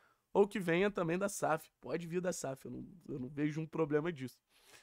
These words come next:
Mas, enfim, são algumas reflexões, cara. Afinal das contas, depois disso tudo que eu falei, você acha que o G quatro é obrigação?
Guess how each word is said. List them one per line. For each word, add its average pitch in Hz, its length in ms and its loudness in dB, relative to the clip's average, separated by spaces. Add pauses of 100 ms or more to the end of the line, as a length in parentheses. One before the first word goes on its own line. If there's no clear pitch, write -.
(420)
Mas, 208 300 4
enfim, 170 300 -2
são 214 160 2
algumas 226 260 2
reflexões, 208 640 2
cara. - 260 -12 (140)
Afinal 165 340 0
das 160 140 -2
contas, 143 340 -8
depois 156 340 2
disso 175 220 -2
tudo 151 240 -2
que 160 80 -2
eu 151 40 -4
falei, 147 220 2
você 135 240 0
acha - 200 -2
que 143 100 -8
o - 20 -6
G 135 140 -2
quatro 151 300 4
é - 20 -4
obrigação? 143 580 -2